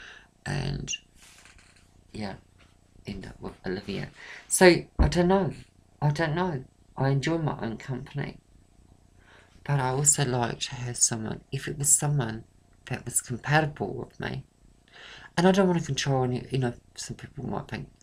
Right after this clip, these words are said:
"Oh, she's a control freak." I don't wanna control anybody. I just want to maintain control over my direction in life and my, it's like painting a painting.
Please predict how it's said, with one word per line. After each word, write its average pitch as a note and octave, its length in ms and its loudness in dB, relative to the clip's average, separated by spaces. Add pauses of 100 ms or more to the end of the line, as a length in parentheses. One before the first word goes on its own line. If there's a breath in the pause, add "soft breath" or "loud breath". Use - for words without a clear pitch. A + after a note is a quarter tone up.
(140)
"Oh, G#2+ 120 -10
she's - 300 -8
a - 120 -16
control - 380 -8
freak." - 440 -10 (500 loud breath)
I C#3 40 -6
don't D3+ 140 0
wanna C#3 140 4
control B2 380 -6
anybody. C#3 680 -6 (760 loud breath)
I D#3 60 2
just C#3+ 260 -2
want C#3 120 0
to C3 60 0
maintain A#2+ 640 -2
control A2+ 720 -8 (480)
over A#2+ 540 0 (600 soft breath)
my A2 480 -2 (280)
direction A2 760 -4 (120)
in G2+ 280 -6
life G2+ 140 -8 (500 loud breath)
and D3 340 6
my, C3 400 0 (800)
it's - 180 -2
like D3+ 200 0
painting A#2+ 400 -2
a - 20 -8
painting. B2+ 680 -6